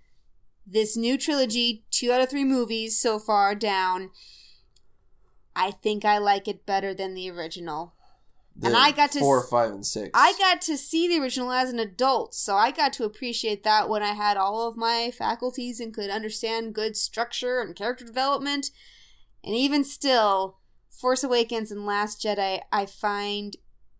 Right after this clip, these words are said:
Speaker 1: to be more Star Wars-y, more enjoyable, better films, in my opinion.
Speaker 2: The, the biggest issue with the original trilogies is George Lucas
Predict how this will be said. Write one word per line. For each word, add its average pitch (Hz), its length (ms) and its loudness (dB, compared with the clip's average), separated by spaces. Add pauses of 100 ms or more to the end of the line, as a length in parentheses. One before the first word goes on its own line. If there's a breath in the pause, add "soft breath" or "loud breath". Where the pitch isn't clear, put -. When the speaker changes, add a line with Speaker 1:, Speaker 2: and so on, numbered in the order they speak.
(400)
Speaker 1:
to - 160 -2
be 226 240 -6
more 233 760 -6 (680)
Star 285 560 -2
Wars-y, 269 840 -6 (120)
more 262 280 -4
enjoyable, 233 1160 -4 (640)
better 214 320 -2
films, 214 480 -8
in 208 120 -12
my 196 200 -10
opinion. 208 640 -14 (420)
Speaker 2:
The, 143 520 2
the 147 140 -6
biggest 196 400 -6
issue 117 720 -6 (120)
with 110 600 -10 (140)
the 120 240 -8
original 113 420 -12
trilogies 107 680 -12
is 104 160 -14
George 131 320 -6
Lucas 110 600 -12